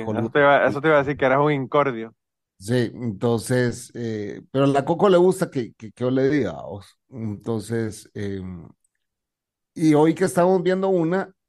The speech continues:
Speaker 1: cabal, justamente cuando arrestan al malo de último, ya en los últimos cinco minutos,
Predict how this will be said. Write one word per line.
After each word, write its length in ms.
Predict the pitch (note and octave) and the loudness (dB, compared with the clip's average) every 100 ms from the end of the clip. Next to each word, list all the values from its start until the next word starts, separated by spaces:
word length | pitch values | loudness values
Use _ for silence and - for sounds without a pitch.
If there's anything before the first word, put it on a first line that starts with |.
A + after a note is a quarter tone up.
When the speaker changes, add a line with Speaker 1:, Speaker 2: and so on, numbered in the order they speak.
| _ - | _ -10
Speaker 1:
cabal, 460 | A2 G#2+ B2 G#2 | -6 -2 -2 -4
justamente 760 | - B2+ B2 D3+ D3 C#3 C3+ - | -8 -10 -4 -4 -2 -4 -4 -4
cuando 260 | B2 A2+ | -4 -4
arrestan 420 | G#2 A2+ G#2+ B2+ C#3 | -4 -4 -6 -4 -2
al 100 | D#3 | -2
malo 340 | C#3+ B2+ B2+ | -2 -2 -2
de 120 | A#2+ | -4
último, 540 | G2+ G#2 A2+ C#3+ C#3 G#2 | -6 -8 -8 -6 -4 -4
ya 220 | G#2 G#2+ | -8 -8
en 140 | G#2+ | -8
los 240 | G#2 G2+ - | -8 -10 -12
últimos 320 | G#2 - A2+ | -16 -10 -10
cinco 160 | A#2+ C3 | -8 -6
minutos, 500 | D3 C3 - B2+ | -6 -6 -10 -20